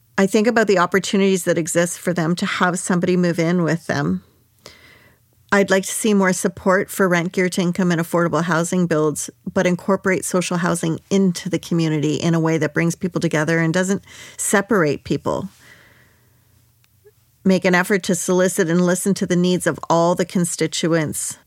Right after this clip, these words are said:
Give those individuals a voice to talk to municipal leaders about what living in poverty is like in their community,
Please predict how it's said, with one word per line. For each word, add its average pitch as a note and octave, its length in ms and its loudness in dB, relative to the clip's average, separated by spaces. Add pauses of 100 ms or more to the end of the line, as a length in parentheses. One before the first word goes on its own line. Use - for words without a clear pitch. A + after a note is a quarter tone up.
(140)
Give G3 240 4
those G3 240 2
individuals F3+ 640 0
a - 100 -4
voice E3 640 -2 (180)
to E3 500 2
talk D#3+ 480 -2
to F3 540 0 (240)
municipal F#3+ 460 2
leaders F#3 420 2
about E3+ 380 0
what F3 180 2
living F3+ 260 2
in F3 100 2
poverty E3+ 440 0
is C#3 140 -2
like D3 400 -2 (100)
in F#3+ 140 4
their G3 160 2
community, G3+ 640 0